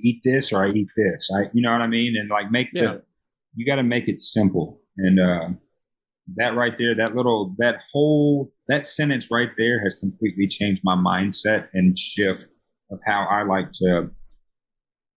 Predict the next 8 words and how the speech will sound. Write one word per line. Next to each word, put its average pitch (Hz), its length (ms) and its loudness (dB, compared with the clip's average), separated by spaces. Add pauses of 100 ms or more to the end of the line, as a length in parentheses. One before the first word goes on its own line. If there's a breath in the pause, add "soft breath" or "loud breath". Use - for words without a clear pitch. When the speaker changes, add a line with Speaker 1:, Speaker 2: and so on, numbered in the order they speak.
(100)
Speaker 1:
kinda 139 160 0
operate 95 640 -2
on 95 140 0
a 87 80 0
daily 92 320 0
basis 90 420 -2
now. 90 220 2
Now, 98 440 0